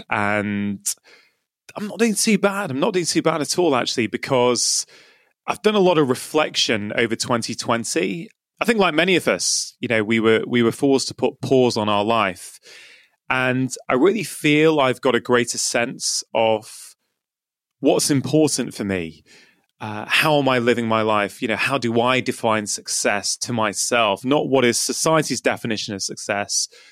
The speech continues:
What does success mean, like, to me? And I've really realized that actually spending time with my wife and my kids, feeling as though I've got time to have a bit of solitude each day where I get to gather my own thoughts, these are the things that really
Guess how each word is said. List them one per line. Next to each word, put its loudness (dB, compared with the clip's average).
What 2
does 0
success -4
mean, 0
like, 0
to -4
me? 2
And 2
I've -2
really 0
realized 4
that 4
actually 0
spending 0
time 2
with 0
my 0
wife 0
and -8
my -2
kids, 0
feeling 2
as 2
though 4
I've 0
got -2
time -2
to -8
have -2
a -4
bit 0
of -4
solitude 0
each -8
day 0
where 0
I 2
get -6
to -8
gather -2
my -2
own -4
thoughts, 0
these 0
are 2
the 4
things -2
that -4
really 4